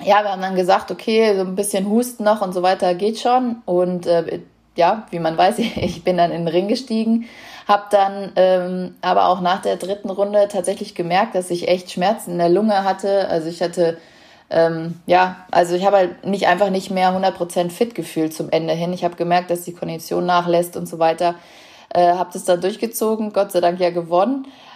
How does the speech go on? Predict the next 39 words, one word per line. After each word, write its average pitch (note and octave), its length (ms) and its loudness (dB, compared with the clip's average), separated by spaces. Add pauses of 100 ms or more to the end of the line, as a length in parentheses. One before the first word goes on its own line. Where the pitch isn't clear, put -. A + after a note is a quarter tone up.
(160)
Ähm, F#3+ 440 2
war F3+ 100 4
dann A3 160 0
aber G3 240 0
nach G#3 200 -2
dem A3+ 180 -8
Kampf A3 300 -4
tatsächlich G#3+ 480 -4
auch G3 180 0
noch, G3 400 -2
äh, F3+ 280 2
zwei F#3+ 280 2
Wochen, A3 580 0
äh, F#3+ 220 -4
komplett F#3+ 480 -2
außer G3+ 280 0
Gefecht. G#3 500 -2
Also E3+ 180 -4
ich F3 120 -12
hab, F3+ 100 -6 (420)
ja, E3+ 400 0
dann E3+ 180 0
gar F3 180 2
nichts A3 180 -4
mehr G#3 100 -2
machen G#3+ 260 -2
können. A3 380 -2 (580)
Und F3 320 0
dann F3+ 220 2
kam G#3 320 0
ja F#3 80 2
dieses D#3+ 260 -6
ganze D#3 300 0
Corona-Thema E3 840 0
auf D#3 140 2
einmal D#3 340 0
auf D3+ 140 -2
uns - 280 -12
zu. B3+ 300 -6